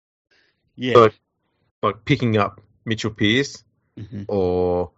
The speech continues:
Speaker 2: hanging on to Luke Brooks, or picking up Josh Hodgson. <laughs> They're all bad decisions.
Speaker 1: Look, ironically, and you and me talked about it,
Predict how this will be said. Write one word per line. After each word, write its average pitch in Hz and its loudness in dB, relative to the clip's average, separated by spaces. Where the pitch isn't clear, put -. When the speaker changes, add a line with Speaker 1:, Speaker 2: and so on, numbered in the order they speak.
Speaker 2:
hanging 123 0
on 113 2
to 123 -2
Luke 110 -2
Brooks, - -2
or 104 -2
picking 120 -4
up 110 -2
Josh 104 -2
Hodgson. 113 -2
<laughs> - -20
They're 151 6
all 208 4
bad 151 0
decisions. 117 -6
Speaker 1:
Look, 147 -8
ironically, 131 -4
and 107 -2
you 110 0
and 135 0
me 139 0
talked 143 -2
about 131 2
it, 104 -2